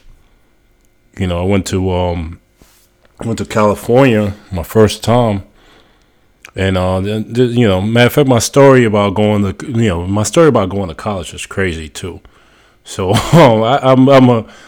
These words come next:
gonna give you some of it, not all of it, but some of it. Um, my story going to college is like this. My, uh, my best friend Avery got an offer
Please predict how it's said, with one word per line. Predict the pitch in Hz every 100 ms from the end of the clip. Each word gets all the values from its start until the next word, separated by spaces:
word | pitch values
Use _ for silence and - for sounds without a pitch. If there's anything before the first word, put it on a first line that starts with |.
| _ -
gonna | 156
give | 151
you | 113
some | 104 - 135
of | 110 87
it, | 85
not | 107 110
all | 110 123 107
of | 98
it, | 92 80
but | 95
some | - 135 113
of | 87
it. | 87 - _ _ _ _ _ _ _ _ -
Um, | 104 98 95 95 90 101 _ -
my | 123
story | 139 - 123 113
going | 104 107
to | 95
college | - 104 92 -
is | 87
like | 85 78
this. | - 85 78 - - _ _ _ _ _ _ _ _ _ _ _ _ _
My, | 101 104 101
uh, | 98 95
my | 98
best | 101 135 135
friend | - 139
Avery | 120 113 101 107 101 101 _ _ _ _ _ -
got | 107
an | 98
offer | 101 98 - 87